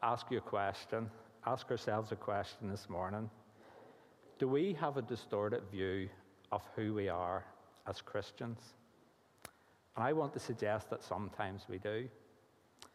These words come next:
Sometimes we can think too much of ourselves. We can think we're maybe a little better than other people because we don't do the things they do. Uh, we don't go to places that they go to. Um,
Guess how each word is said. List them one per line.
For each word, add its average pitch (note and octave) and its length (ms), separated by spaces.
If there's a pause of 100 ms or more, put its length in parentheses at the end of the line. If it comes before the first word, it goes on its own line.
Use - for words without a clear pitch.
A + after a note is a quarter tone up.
(680)
Sometimes D3 540
we A#2 80
can A2+ 140
think A2+ 360
too G#2 120
much G2 280
of C#3 160
ourselves. C3+ 680 (800)
We A#2+ 60
can A2+ 160
think - 360 (240)
we're A2 180
maybe A2 280
a G#2+ 60
little G#2+ 180
better A#2 360
than C#3+ 140
other C#3+ 220
people D3 460
because G#2+ 680
we G2+ 100
don't A2+ 300
do A#2+ 120
the G#2 100
things G2 320
they G#2 280
do. B2+ 240 (580)
Uh, G2 200
we G#2 80
don't A#2 260
go G#2 160
to A2+ 120
places A2 520
that G2 180
they F#2 180
go G2+ 260 (100)
to. C#3+ 220 (560)
Um, G#2 400